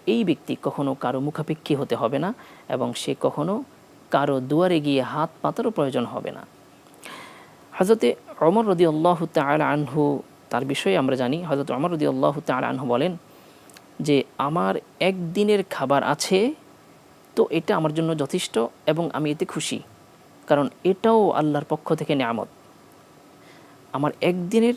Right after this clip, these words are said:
রুজি, রি-, একদিনের আমার খাবারের ব্যবস্থা আছে, আমি এতেই খুশি এবং এটাও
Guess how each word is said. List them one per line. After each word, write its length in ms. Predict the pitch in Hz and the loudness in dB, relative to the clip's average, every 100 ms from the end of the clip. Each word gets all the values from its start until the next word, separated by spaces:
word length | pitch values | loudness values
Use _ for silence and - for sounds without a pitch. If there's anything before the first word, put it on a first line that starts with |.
| - | 0
রুজি, 400 | 175 165 202 104 | 0 0 0 0
রি-, 200 | 165 160 - | 0 0 0
একদিনের 460 | 156 151 170 233 233 - - | -2 0 2 4 2 -2 -4
আমার 360 | 143 143 127 123 | 0 2 0 -2
খাবারের 400 | - 135 147 165 | 0 4 4 4
ব্যবস্থা 400 | 135 139 - 180 | 2 0 -2 -2
আছে, 300 | 170 - 311 - - - - - - | -2 0 -2 -4 -20 -20 -20 -20 -2
আমি 180 | 156 185 - | 0 2 2
এতেই 260 | 247 311 | 4 2
খুশি 400 | 262 175 - 123 - | 2 -2 -2 -2 -2
এবং 300 | 139 151 131 - | -2 0 -2 2
এটাও 400 | 214 254 190 | 4 6 6